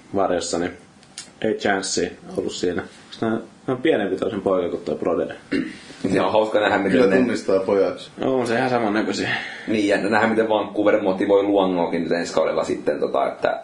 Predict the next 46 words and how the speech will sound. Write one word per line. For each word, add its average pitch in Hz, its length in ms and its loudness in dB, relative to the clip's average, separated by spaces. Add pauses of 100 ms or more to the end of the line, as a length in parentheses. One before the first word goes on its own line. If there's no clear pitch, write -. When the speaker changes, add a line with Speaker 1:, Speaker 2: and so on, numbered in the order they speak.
Speaker 2:
kuitenkin 92 300 -2
pari 90 240 4
vuotta 85 220 2
oltu 90 160 0
sille, 85 260 0
että - 380 0 (240)
et 120 200 4
sä 98 200 4
oo 95 100 2
voittava, 98 500 4
että 92 120 -4
sä 92 180 4
häivyt 87 320 0
tästä 92 240 -2
jengistä 87 400 0
heti, 107 200 0
kun 92 120 0
saadaan 92 340 2
myytyä. 90 440 0
Speaker 1:
Niin. 104 220 0 (480)
Speaker 2:
Ja 101 100 2
nyt 101 120 0
sitten 104 200 0
vaan 98 140 2
todeta, 95 260 2
että 95 280 0 (220)
no 131 140 4
kyllä 117 200 4
sä 101 160 4
sittenkin 95 500 0
oot 85 140 0
ihan 85 200 0
jees. - 280 0
Speaker 1:
Sitten, 120 280 0 (180)
sitten 127 320 0
kaksikymmentäviisivuotias 117 920 0
tommonen 98 420 0
niinku 98 300 -2 (180)
oikeesti 98 460 0
helvetin 101 380 0
lupaava 92 420 2
jätkä 98 280 2
lähtee 87 300 0
pois 92 380 0
sieltä 82 260 -2
joukkueesta. - 540 -2